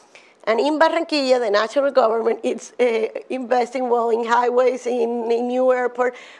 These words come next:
but especially in the, uh, navigation infrastructure of Rio Magdalena. What the government wants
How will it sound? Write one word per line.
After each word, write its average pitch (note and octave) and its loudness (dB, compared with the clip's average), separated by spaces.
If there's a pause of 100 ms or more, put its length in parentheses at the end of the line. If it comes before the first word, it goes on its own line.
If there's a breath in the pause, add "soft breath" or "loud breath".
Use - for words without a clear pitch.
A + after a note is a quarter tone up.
(120)
but B3 2 (220)
especially B3 2 (560 soft breath)
in C4+ 0
the, A#3 0 (680)
uh, A3 -8
navigation B3+ 0 (100)
infrastructure B3 0
of - -2
Rio A3+ 0
Magdalena. F#3 -2 (540 loud breath)
What A3 2
the G#3+ 0
government D4 2
wants A#3 -2